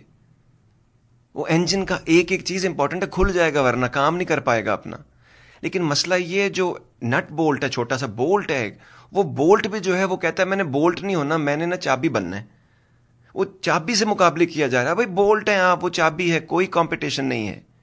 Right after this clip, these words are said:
اسی، جس انسان کو زندگی میں یہ بات سمجھ آ جاتی ہے نا، اور اس کو اپنا role، وہ اپنا best role، اگر petrol ہے تو ہائی octane، بیسٹ سے بیسٹ gas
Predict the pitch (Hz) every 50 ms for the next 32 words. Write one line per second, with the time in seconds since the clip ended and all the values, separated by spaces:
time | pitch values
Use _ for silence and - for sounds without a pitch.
0 | _ _ _ _ _ _ _ _ _ _ _ _ _ _ _ _ _ - - -
1 | - - - - 208 190 139 117 143 190 - - - - 160 151 143 - - 135
2 | 147 170 190 190 - 180 165 131 147 151 139 143 139 156 147 143 127 139 127 107
3 | 117 117 120 117 - 131 127 127 117 104 101 117 113 120 113 - - 117 104 98
4 | 104 127 151 _ _ _ _ _ _ _ _ _ _ - - - - - - 117
5 | 131 151 147 - - 156 - - 123 - 143 156 170 156 135 139 135 110 127 143
6 | 143 - - 120 - - 180 180 156 113 117 117 123 123 151 110 143 139 139 -
7 | - - - - 113 113 104 90 85 - _ _ _ _ _ _ _ _ _ -
8 | - 117 117 127 117 - - _ _ _ _ _ _ _ _ _ _ _ - 127
9 | 135 131 175 180 170 185 185 - 165 127 101 101 117 139 170 160 127 143 135 -
10 | - 127 117 95 92 143 175 180 - - 151 127 127 143 156 - - - - -
11 | - - - - - 104 113 113 127 139 135 - -